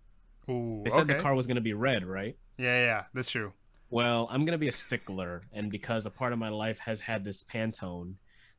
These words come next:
Speaker 2: that, hey, the back half of the car is maroon.
Speaker 1: Maroon.
Speaker 2: Totally different
Speaker 1: There you
Speaker 2: color,
Speaker 1: go.
Speaker 2: my friend.
Speaker 1: <laughs>
Speaker 2: And maroon is, it looks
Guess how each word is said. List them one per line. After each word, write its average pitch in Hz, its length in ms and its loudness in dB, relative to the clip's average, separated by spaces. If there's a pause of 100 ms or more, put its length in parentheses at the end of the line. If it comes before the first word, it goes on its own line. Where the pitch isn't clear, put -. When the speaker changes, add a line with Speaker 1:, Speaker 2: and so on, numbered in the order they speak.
Speaker 2:
that, 98 200 -4 (520)
hey, 117 340 2 (240)
the 110 100 -4
back 139 240 2
half 139 180 0
of - 40 0
the 120 80 0
car 117 160 2
is 104 80 0
maroon. 98 520 -2
Speaker 1:
Maroon. 113 300 -2
Speaker 2:
Totally 139 300 4
different 120 260 0
Speaker 1:
There 117 100 0
you 117 60 0
Speaker 2:
color, 104 140 0
Speaker 1:
go. 101 60 -4
Speaker 2:
my 95 100 -4
friend. 92 420 -8 (160)
Speaker 1:
<laughs> 156 140 2 (440)
Speaker 2:
And 107 600 0
maroon 143 400 0
is, 233 260 -4 (300)
it 185 100 -2
looks 240 260 -4